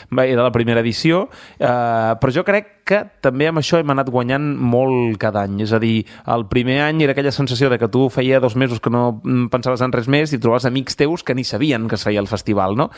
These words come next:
I també això et feia qüestionar i dir, «Alguna cosa estarem fent mal feta, també, perquè la gent no sàpiga que estem muntant això.» Llavors, jo crec que mica en mica també estem aconseguint que a Breda,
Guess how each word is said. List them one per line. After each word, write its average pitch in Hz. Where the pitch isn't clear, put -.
I 123
també 120
això 123
et 123
feia 135
qüestionar 135
i 139
dir, 113
«Alguna 107
cosa 135
estarem 117
fent 107
mal 101
feta, 151
també, 123
perquè 113
la 113
gent 120
no 120
sàpiga 113
que 120
estem 113
muntant 113
això.» 131
Llavors, 127
jo 139
crec 175
que 156
mica 143
en 139
mica 156
també 123
estem 147
aconseguint 143
que 131
a 107
Breda, 135